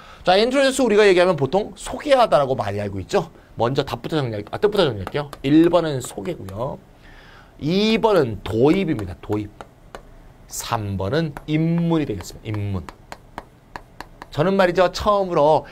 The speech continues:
어, 꽃꽂이계에 입문했습니다. 꽃꽂이 하는 걸 처음 시작했다는 얘기가 되겠죠. 셋 다 뭔가 처음을 의미하고 있죠. 처음. 예. 처음을 의미하고 있다는 알 수 있죠.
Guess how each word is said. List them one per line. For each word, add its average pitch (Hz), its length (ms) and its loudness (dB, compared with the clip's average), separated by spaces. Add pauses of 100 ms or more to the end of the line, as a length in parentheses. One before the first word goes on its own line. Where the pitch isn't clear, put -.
(180)
어, 135 540 4 (200)
꽃꽂이계에 175 800 2
입문했습니다. 135 760 -4 (380)
꽃꽂이 165 480 -4
하는 120 200 -6
걸 110 120 -6
처음 - 240 -10
시작했다는 - 480 -12
얘기가 - 180 -20
되겠죠. - 280 -20 (600)
셋 - 360 -2
다 233 160 6
뭔가 120 520 -2 (120)
처음을 294 720 0
의미하고 110 440 -4
있죠. 123 160 -10
처음. 160 300 -12 (260)
예. 87 140 -14 (480)
처음을 185 580 -4
의미하고 92 320 -14
있다는 117 200 -12
알 95 60 -10
수 - 100 -20
있죠. - 160 -20